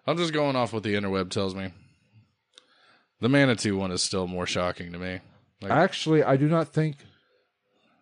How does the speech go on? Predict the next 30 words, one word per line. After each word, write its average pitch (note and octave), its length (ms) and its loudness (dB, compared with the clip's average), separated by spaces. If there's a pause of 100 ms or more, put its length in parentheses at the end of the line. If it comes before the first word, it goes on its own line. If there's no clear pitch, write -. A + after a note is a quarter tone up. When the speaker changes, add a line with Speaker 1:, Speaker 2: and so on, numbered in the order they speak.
(120)
Speaker 2:
uh, A#2 360 6 (1300)
is, A#2 120 -4 (200)
the A2 80 -4
pig F#3+ 260 0
doesn't A2 240 0
have F2+ 140 -2
the D#2 80 -4
corkscrew F2+ 440 -2
penis, G2 420 -2 (120)
doesn't C#3+ 320 -2
Speaker 1:
It C3 40 4
Speaker 2:
it? B2+ 60 4
Speaker 1:
does. A2 200 0 (400)
Speaker 2:
I D3 100 -2
thought D#3+ 320 0
the, C3+ 220 0
uh, A#2 180 2 (1900)
this D3 160 -4
was C#3 80 -2
on B2+ 120 2
Berhio F#2+ 640 0 (1900)
not D#2+ 240 -8
too - 100 -10
long D2 220 -6
ago, C#2 80 -10
a - 20 -12
couple D#2 240 -6
weeks D2 180 -8
ago. C#2 180 -8
Speaker 1:
What? - 220 -2